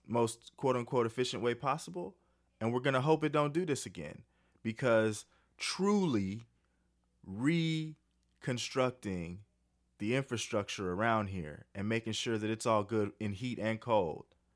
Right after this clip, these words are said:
is too costly, too time consuming, too politically costly. It's, it's not, and, and within the will of the people. You know, once everybody got their power again and we can see our grass and stuff, people ain't wanna go,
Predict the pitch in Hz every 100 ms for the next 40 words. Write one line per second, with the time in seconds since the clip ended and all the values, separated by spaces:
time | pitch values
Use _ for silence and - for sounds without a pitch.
0 | _ _ _ _ _ _ _ 202 - 147
1 | 143 117 101 - 101 - 120 117 98 95
2 | 101 - 104 92 90 90 127 123 110 107
3 | 104 107 101 95 95 - 98 90 - 92
4 | 87 85 - _ _ _ _ - 110 -
5 | - 123 117 117 135 139 - _ _ _
6 | _ - 147 156 151 139 151 190 220 190
7 | 175 214 190 156 208 269 - 104 - _
8 | _ _ _ _ _ _ - 185 185 180
9 | 202 233 226 214 208 196 190 175 180 180
10 | 196 190 202 208 185 185 180 170 180 170
11 | 151 143 170 180 185 180 196 196 214 226
12 | 226 220 208 190